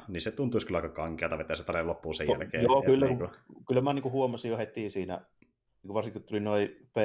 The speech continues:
Speaker 2: S neljä, noi remasterit niinku ykkösestä ja kakkosesta.
Speaker 1: Mm.
Speaker 2: Olisi tosi vaikea ruveta pelaamaan niitä P S kakkosen ykköstä ja kakkosta.
Speaker 1: Joo. Et niinku, si-, niissä on jo... No, ai-, aika on niitä nakertanut,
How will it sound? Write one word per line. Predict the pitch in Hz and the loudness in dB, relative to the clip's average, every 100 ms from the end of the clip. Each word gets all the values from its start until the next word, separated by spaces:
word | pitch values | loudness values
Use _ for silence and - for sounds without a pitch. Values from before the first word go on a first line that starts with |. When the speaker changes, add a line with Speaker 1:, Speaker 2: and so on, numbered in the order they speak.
| 101 | 4
Speaker 2:
S | |
neljä, | 110 101 95 | 2 2 4
noi | 92 95 | 2 0
remasterit | 92 90 - 104 - | 0 -4 -4 -8 -6
niinku | 92 | -4
ykkösestä | 90 - 90 - | -4 -2 -4 -2
ja | 98 | -4
kakkosesta. | 95 90 - 110 - - _ _ | -4 -8 -12 -12 -16 -20 _ _
Speaker 1:
Mm. | 95 87 87 - _ _ _ _ _ _ _ _ _ _ _ _ _ | -6 -6 -8 -14 _ _ _ _ _ _ _ _ _ _ _ _ _
Speaker 2:
Olisi | 98 98 | -8 -2
tosi | - 104 - 107 95 | 2 2 4 4 6
vaikea | 92 92 95 | 4 4 0
ruveta | 95 95 | 0 -2
pelaamaan | 98 90 90 90 90 | -4 2 2 2 -2
niitä | 90 | -4
P | 95 92 92 | -2 2 2
S | 92 | 2
kakkosen | - 92 - - - | -2 -4 -4 -6 -6
ykköstä | - - - | -8 -14 -8
ja | - | -8
kakkosta. | - - - _ _ _ _ _ _ _ | -8 -14 -20 _ _ _ _ _ _ _
Speaker 1:
Joo. | 87 82 85 - - _ _ _ _ _ _ _ _ _ - - - | -2 0 0 -4 -16 _ _ _ _ _ _ _ _ _ -20 -20 -6
Et | 85 | -4
niinku, | 87 90 95 - | -2 -2 -2 -4
si-, | - - 101 | -8 -6 0
niissä | 107 101 107 | 2 4 4
on | 107 | 6
jo... | 104 95 - - _ - - - - | 6 4 0 -12 _ -20 -20 -20 -8
No, | 95 - - | -6 -6 2
ai-, | 117 123 120 | 6 6 8
aika | 120 123 123 | 6 8 4
on | 120 | 6
niitä | 110 104 | 4 2
nakertanut, | 101 - 87 90 - 113 - | 2 0 -2 -2 -6 -8 -10